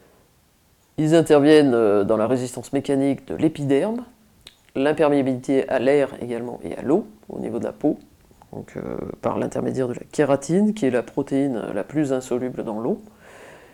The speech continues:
et ils interviennent dans la protection contre la déshydratation, au niveau de l'épiderme.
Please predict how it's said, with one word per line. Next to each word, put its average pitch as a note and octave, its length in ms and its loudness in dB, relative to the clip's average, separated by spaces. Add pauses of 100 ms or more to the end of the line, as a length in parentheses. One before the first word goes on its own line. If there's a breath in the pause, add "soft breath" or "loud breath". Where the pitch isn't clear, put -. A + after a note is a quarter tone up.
(500 loud breath)
et E3 320 8
ils C3 100 4
interviennent B2 380 4
dans C#3+ 100 0
la A#2 100 0
protection - 560 -6 (140)
contre F#3 340 0
la A#2+ 100 2
déshydratation, C3 720 -4 (220)
au B2 160 -8
niveau B2 200 -2
de B2+ 60 -2
l'épiderme. A2 340 -6